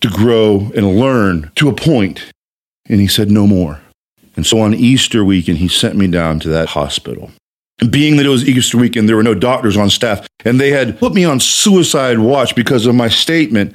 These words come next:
And they threw me in a padded cell with no shoelaces, with no clothes, except for, like, this one little robe thing, nothing I could hurt myself with, even though I desperately wanted to not be there. It was like being in a grave. It really was.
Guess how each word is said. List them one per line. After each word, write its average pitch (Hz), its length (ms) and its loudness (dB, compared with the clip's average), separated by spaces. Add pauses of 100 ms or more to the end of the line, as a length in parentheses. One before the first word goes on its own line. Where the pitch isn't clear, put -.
(140)
And 135 140 0
they 143 100 2
threw 247 340 2
me 208 300 2
in 151 100 0
a 131 180 -4
padded 175 320 0
cell 123 320 2
with 107 160 0
no 170 260 4
shoelaces, 120 760 0 (140)
with 120 160 0
no 170 200 2
clothes, 165 640 2
except - 380 -2
for, 147 80 0
like, 135 160 0
this 120 180 -4
one 160 180 4
little 160 220 2
robe 147 360 2
thing, 135 320 0
nothing 190 340 2
I 190 60 -2
could 160 160 -2
hurt 175 360 -2
myself 143 480 0
with, 127 520 0 (400)
even 113 280 2
though 135 140 2
I 131 180 0
desperately 139 560 0
wanted 123 380 2
to 120 120 -2
not 101 320 0
be 90 160 2
there. 76 240 -2
It 85 40 -2
was 95 240 0
like 127 240 0
being 101 200 2
in 117 100 4
a 123 60 2
grave. 107 440 -4
It - 60 -12
really 90 320 0
was. 92 420 -2